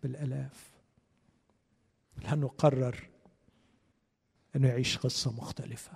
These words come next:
غير القصة الخايبة اللي المجتمع حكمنا بيها.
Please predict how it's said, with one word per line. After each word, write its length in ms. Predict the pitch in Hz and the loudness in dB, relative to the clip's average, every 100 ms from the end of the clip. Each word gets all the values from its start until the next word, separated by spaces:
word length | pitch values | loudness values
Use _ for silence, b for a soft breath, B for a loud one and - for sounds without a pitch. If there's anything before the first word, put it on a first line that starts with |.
| - _ _ _ _ _ _ _ _ _ _ _ _ _ _ - | -20 _ _ _ _ _ _ _ _ _ _ _ _ _ _ 4
غير 140 | 147 | 4
القصة 440 | 131 - 143 - | 4 -2 -2 -2
الخايبة 480 | 127 - 156 135 117 | -4 4 8 8 6
اللي 300 | 117 160 123 | -6 0 0
المجتمع 720 | 123 127 - - 135 131 110 - - | 0 -2 -2 0 2 0 -2 -10 -12
حكمنا 600 | - 131 - 127 113 117 | -8 -6 -6 -6 -6 -10
بيها. 340 | 120 117 139 | -10 -12 -14